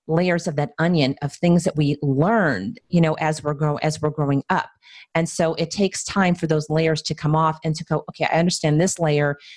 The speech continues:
Now we're moving past that." And then maybe another layer will come out later on, especially when you're working together. 'Cause I remember,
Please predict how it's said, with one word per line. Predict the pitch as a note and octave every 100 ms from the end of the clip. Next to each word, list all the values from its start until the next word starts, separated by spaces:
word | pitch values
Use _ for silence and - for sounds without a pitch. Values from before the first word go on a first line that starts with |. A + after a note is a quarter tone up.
| - D#3+
Now | D#3+ D#3+
we're | D#3+
moving | D#3+ D3 C3+
past | D3 C#3+ -
that." | D3+ C#3+
And | D3
then | D3+
maybe | D#3 D#3
another | D3+ D3+ D3
layer | C#3+ C#3
will | C3+
come | - D#3
out | C#3+ -
later | D3+ C#3 C#3
on, | D#3+ C#3
especially | - E3 - D#3+
when | D3+ C#3+
you're | C#3
working | C#3+ C#3+ C#3+
together. | - C3+ D3+ C3+ A#2+ - - - -
'Cause | E3 D3+ D#3
I | E3
remember, | F3 E3 D3+ C#3+ C#3+